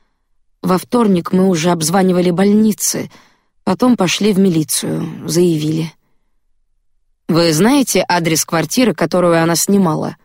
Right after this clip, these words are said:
Колосов приготовился записать. «Знаем только, что это где-то в Химках. Лерочка говорила, что там снимать дешевле, а потом,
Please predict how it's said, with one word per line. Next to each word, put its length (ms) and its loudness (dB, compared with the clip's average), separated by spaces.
Колосов 460 0
приготовился 640 0
записать. 640 -2
«Знаем 380 4
только, 300 0
что 180 -2
это 160 0
где-то 300 0
в 60 -8
Химках. 600 -2
Лерочка 480 2
говорила, 440 2
что 240 -2
там 180 2
снимать 440 2
дешевле, 600 0
а 120 0
потом, 400 0